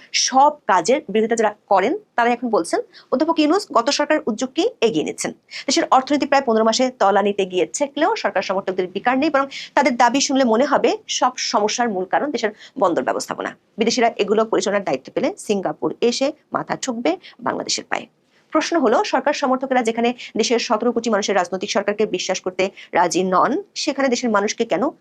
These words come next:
পনেরো মাসের ব্যর্থ অনির্বাচিত সরকারকে আস্থায় নিতে হবে?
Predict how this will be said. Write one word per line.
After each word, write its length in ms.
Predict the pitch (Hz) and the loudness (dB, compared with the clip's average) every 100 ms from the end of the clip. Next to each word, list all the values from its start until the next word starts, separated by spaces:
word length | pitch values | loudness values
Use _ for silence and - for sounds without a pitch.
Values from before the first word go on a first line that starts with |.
| _ - | _ -2
পনেরো 200 | 254 269 | 0 2
মাসের 200 | 254 285 208 | 0 -2 -2
ব্যর্থ 280 | 185 170 _ 269 330 - _ 214 | 0 -2 _ -4 -4 -6 _ 2
অনির্বাচিত 420 | 226 233 214 226 226 | 4 4 2 0 -2
সরকারকে 340 | 196 190 208 302 370 - - | -2 -2 -2 -2 -4 -6 -4
আস্থায় 260 | 196 - - | -2 -4 -8
নিতে 140 | - - | -6 -6
হবে? 140 | 120 | -6